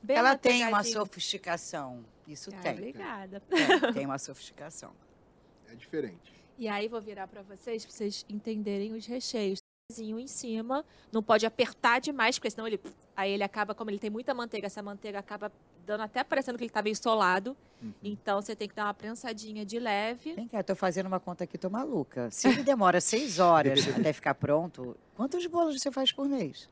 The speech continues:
Speaker 1: <laughs> Olha, a gente já chegou a fazer duzentos bolos em um mês.
Speaker 2: Você dorme dentro da forma, né?
Speaker 1: <laughs> Cara, acorda é assim, a pauleira,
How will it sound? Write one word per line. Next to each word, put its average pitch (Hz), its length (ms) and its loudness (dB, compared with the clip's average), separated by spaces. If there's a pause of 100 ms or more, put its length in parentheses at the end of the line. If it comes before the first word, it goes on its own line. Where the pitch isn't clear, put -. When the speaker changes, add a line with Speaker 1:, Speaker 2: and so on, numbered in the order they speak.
(120)
Speaker 1:
<laughs> 254 720 6
Olha, 208 320 10
a - 20 10
gente 208 300 2
já 208 160 6
chegou 214 320 6
a 214 60 8
fazer 214 180 4
duzentos 214 540 4
bolos 202 420 8
em 202 140 2
um 226 80 -6
mês. - 420 -6
Speaker 2:
Você 190 140 4
dorme 190 420 8
dentro 180 220 0
da 269 100 -4
forma, 240 320 2
né? 262 500 6 (140)
Speaker 1:
<laughs> 143 240 -6
Cara, 190 360 8
acorda 202 400 6
é 214 40 8
assim, 202 400 0
a 185 80 -6
pauleira, 190 640 6